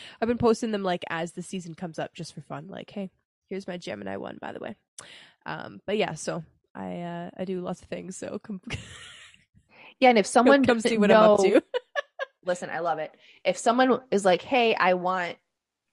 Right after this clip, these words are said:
Speaker 2: Kaylee to read my natal birth," w-, w-, like, what would they need?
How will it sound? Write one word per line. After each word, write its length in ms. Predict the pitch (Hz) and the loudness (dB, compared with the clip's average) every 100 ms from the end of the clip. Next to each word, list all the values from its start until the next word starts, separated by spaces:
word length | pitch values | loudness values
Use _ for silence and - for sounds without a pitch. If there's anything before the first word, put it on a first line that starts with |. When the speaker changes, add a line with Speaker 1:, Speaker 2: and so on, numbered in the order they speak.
| - | -2
Speaker 2:
Kaylee 360 | 254 233 220 | 6 6 6
to 80 | 196 | 4
read 260 | 180 202 190 | 0 -2 2
my 260 | 196 175 - | 2 0 -6
natal 420 | 180 196 190 185 190 | -8 -2 0 2 0
birth," 300 | 170 180 - | 0 -2 -2
w-, 200 | - 202 | -2 -2
w-, 180 | - - | -2 -2
like, 220 | 180 - - - | -2 -2 -12 0
what 240 | 190 208 | 4 8
would 140 | 240 | 6
they 140 | 262 269 | 4 0
need? 560 | 214 190 160 107 - | -2 -2 -4 -6 -12